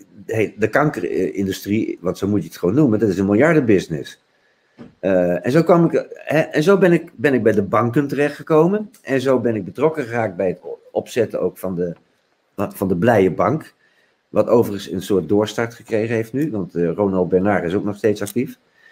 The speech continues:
Dus ben ik met hem, eh, en met nog wat mensen, eh, daar actief mee geweest. Eh,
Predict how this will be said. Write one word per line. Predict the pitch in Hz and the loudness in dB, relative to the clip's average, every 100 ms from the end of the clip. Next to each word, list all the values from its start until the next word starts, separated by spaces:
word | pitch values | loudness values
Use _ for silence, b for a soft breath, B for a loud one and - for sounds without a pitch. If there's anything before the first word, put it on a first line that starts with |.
| b b b b | b b b b
Dus | 113 | 0
ben | 131 | 2
ik | 135 | 4
met | 127 | 4
hem, | 117 156 156 | 4 4 6
eh, | 135 123 120 113 110 104 | 6 8 8 8 6 6
en | 104 | 4
met | 110 90 | 2 0
nog | 113 117 - | 0 -4 -4
wat | 107 98 92 | -4 -2 -2
mensen, | 101 95 - - | -2 -4 -8 -2
eh, | 92 85 80 - | 0 0 -2 -10
daar | - 113 135 | -2 0 2
actief | 139 139 127 | 0 -4 -4
mee | 104 90 | -2 -2
geweest. | 87 82 104 - - _ _ _ _ _ _ _ | -2 0 0 -4 -20 _ _ _ _ _ _ _
Eh, | 87 87 87 85 80 | -6 -2 -2 -2 -2